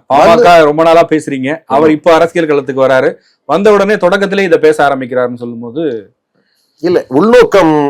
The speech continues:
Speaker 1: அவருக்கு இருக்குதான்னு தெரியல, பேசித்தான் தீர வேண்டும். ஏன்னா தேர்தல் ரெண்டாயிரத்தி இருபத்தி ஆறுல இருக்கு. இதை பேசாமல்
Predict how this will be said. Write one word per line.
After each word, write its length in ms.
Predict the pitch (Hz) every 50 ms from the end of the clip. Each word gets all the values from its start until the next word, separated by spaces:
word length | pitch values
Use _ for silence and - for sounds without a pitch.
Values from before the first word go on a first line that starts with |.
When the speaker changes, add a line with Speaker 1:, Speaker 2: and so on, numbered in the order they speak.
| - -
Speaker 1:
அவருக்கு 420 | - 139 143 147 147 - - 143 139 135
இருக்குதான்னு 500 | 139 147 156 156 180 160 156 160 151 135
தெரியல, 360 | 131 131 117 117 107 104 101 135 175 214 - _ _ _ _ _ _ _ _ _
பேசித்தான் 600 | 196 233 233 240 233 220 - - 214 196 190 170
தீர 140 | - 143 123 117
வேண்டும். 300 | 95 90 85 - _ _ _ _ _ _ _ 107
ஏன்னா 260 | 127 131 139 135 127 147 165 143 113 - -
தேர்தல் 360 | - 151 160 160 160 143 131
ரெண்டாயிரத்தி 380 | 127 127 143 143 131 104 123 123
இருபத்தி 300 | 107 117 120 104 120 120
ஆறுல 240 | 104 90 90 85
இருக்கு. 220 | 82 - _ - - _ _ _ _ _ _ _ _ _ _ _ _ _ _ _
இதை 280 | 123 131 156 156 170 165 156 160
பேசாமல் 760 | - 160 185 196 180 - - 170 156 143 139 156 170 190